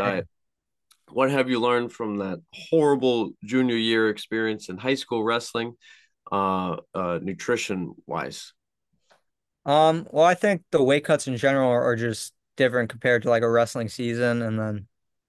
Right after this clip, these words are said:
Speaker 1: like, for the wrestling season, I had to make weight, like, every two or three days. But
Speaker 2: Oh, wow.
Speaker 1: now, yeah,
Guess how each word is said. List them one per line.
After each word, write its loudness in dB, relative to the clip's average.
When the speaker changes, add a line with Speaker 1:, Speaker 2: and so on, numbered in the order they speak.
Speaker 1:
like, 0
for 0
the 6
wrestling 6
season, -2
I 2
had 2
to 2
make 0
weight, 4
like, 0
every 0
two -2
or -2
three -4
days. 0
But 4
Speaker 2:
Oh, -8
wow. -10
Speaker 1:
now, -2
yeah, 6